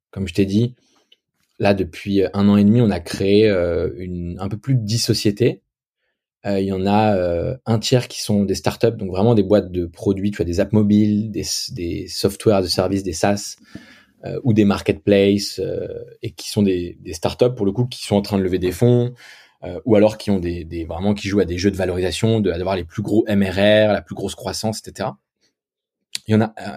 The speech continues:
un tiers qui sont des muses, euh, donc aussi des boîtes de produits, mais moins ambitieuses. Et il y en a un tiers qui sont des boîtes de services. Euh, les boîtes qu'on a co-créées, euh,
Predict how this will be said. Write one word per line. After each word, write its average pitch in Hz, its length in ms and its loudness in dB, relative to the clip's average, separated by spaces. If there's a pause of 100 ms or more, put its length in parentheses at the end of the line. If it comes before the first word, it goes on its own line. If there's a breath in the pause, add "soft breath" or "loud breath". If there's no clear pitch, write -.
(100)
un 127 100 2
tiers 135 300 2
qui - 100 -10
sont 117 160 0
des 101 120 2
muses, 120 360 4 (1040 soft breath)
euh, - 320 -10
donc 117 220 2
aussi 131 160 2
des 180 80 4
boîtes 156 160 6
de 131 40 2
produits, 135 360 4
mais 123 120 4
moins 120 180 6
ambitieuses. 143 580 2 (720 loud breath)
Et 107 60 2
il - 20 6
y - 20 6
en 110 60 4
a 113 140 -2
un 113 60 2
tiers 147 160 0
qui 143 60 -8
sont 120 100 0
des 104 60 6
boîtes 120 160 4
de 117 60 4
services. 98 500 -6 (540 soft breath)
Euh, 82 540 -8
les 95 140 -2
boîtes 135 240 4
qu'on 110 120 0
a 95 80 -2
co-créées, 110 640 0 (1000)
euh, 85 840 -10